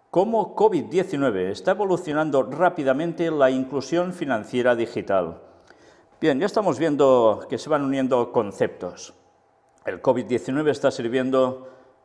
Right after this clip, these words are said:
para todo lo que hemos visto hasta ahora en estas conferencias, pero que vais a ver qué estocada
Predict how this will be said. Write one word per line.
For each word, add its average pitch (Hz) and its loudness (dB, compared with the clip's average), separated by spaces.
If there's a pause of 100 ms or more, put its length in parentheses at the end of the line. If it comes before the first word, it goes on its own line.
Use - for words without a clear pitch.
(180)
para 107 2
todo 131 2
lo 110 4
que 120 0
hemos 107 -2
visto 123 2
hasta 101 2
ahora 110 4
en 101 -6
estas 107 -4
conferencias, 104 -4 (640)
pero 98 0
que 98 -4
vais 104 2
a 113 2
ver 135 0 (320)
qué 120 -2
estocada 139 2